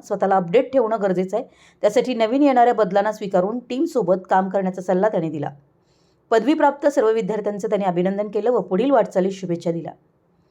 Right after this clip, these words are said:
या दीक्षांत सोहळ्यात आठशे ब्याऐंशी विद्यार्थ्यांना पदवी प्रदान करण्यात आली. यावर्षीचा प्रेसिडेंट पुरस्कार कॉमर्स and मॅनेजमेंट विभागातील मुकीत मुनीर यानं पटकावला.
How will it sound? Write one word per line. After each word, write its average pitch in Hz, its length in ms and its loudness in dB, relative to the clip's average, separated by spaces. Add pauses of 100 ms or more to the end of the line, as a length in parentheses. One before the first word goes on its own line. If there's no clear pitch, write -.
(280)
या 214 60 4
दीक्षांत 277 380 2
सोहळ्यात 285 380 4
आठशे 240 260 0
ब्याऐंशी 208 340 0
विद्यार्थ्यांना 220 460 0
पदवी 190 260 0
प्रदान 185 340 0
करण्यात 175 260 -2
आली. 196 140 -4 (560)
यावर्षीचा 262 460 4
प्रेसिडेंट 277 460 0
पुरस्कार 240 380 2
कॉमर्स 220 440 2
and 233 120 -2
मॅनेजमेंट 196 400 -2
विभागातील 202 540 0 (340)
मुकीत 294 360 -2
मुनीर 240 260 0
यानं 208 260 0
पटकावला. 165 440 0